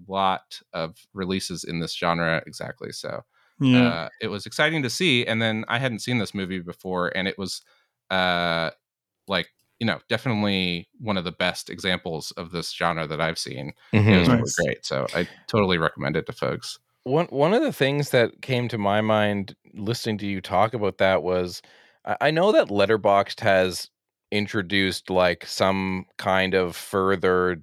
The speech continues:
Speaker 3: delineation of, like, genres or whatever, like, nano genres or something.
Speaker 2: Yeah, yeah, yeah.
Speaker 3: But I was thinking, like, I'm clicking on this movie and I'm looking at, okay, it's a drama crime movie, and I'm thinking, like, "Oh,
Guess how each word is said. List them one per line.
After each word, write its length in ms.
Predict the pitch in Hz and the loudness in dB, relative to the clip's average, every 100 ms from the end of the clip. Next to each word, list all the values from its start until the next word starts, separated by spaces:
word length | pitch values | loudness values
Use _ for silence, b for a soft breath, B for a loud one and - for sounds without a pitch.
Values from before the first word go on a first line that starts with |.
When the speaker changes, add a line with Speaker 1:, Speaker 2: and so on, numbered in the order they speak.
| _ | _
Speaker 3:
delineation 840 | 92 92 92 90 87 90 - 90 | -4 -2 -2 0 0 0 -2 0
of, 200 | 82 78 _ - | 0 -2 _ -4
like, 300 | 80 82 - 78 67 | 2 2 0 -18 -16
genres 640 | - 90 87 90 90 87 87 | -2 2 4 4 2 0 0
or 80 | |
whatever, 380 | 90 87 85 87 | 2 2 4 2
like, 140 | 82 78 | 2 0
nano 440 | 78 82 85 85 | 0 2 0 -2
genres 600 | 82 85 85 82 85 82 | -2 -2 -2 -2 -6 -6
or 60 | 82 | -8
something. 260 | 90 85 147 | -4 2 6
Speaker 2:
Yeah, 180 | 147 | 6
yeah, 0 | |
yeah. 420 | 143 143 139 135 127 - | 6 6 6 4 -2 0
Speaker 3:
But 120 | 120 | 4
I 80 | 123 | 6
was 200 | 139 135 | 4 2
thinking, 320 | 175 165 151 | 0 2 2
like, 220 | 139 135 | 4 6
I'm 180 | 135 120 | 4 4
clicking 360 | - 135 - 123 | 2 0 2 4
on 160 | 120 | 4
this 200 | 117 110 | 4 0
movie 280 | 107 113 113 | 0 2 4
and 80 | 107 | 4
I'm 120 | 98 | 4
looking 240 | 101 101 104 | 0 0 2
at, 140 | 95 | 4
okay, 340 | 85 - 92 90 | 4 2 2 2
it's 140 | - | 0
a 80 | 87 | -2
drama 440 | 87 87 87 87 | 4 4 4 2
crime 380 | - 87 87 90 | 2 2 2 2
movie, 300 | 90 87 90 | -2 0 0
and 100 | 87 | 0
I'm 80 | 87 | -2
thinking, 320 | 95 90 98 | -6 -4 -2
like, 200 | 92 92 | -2 -2
"Oh, 200 | 67 - | -6 -8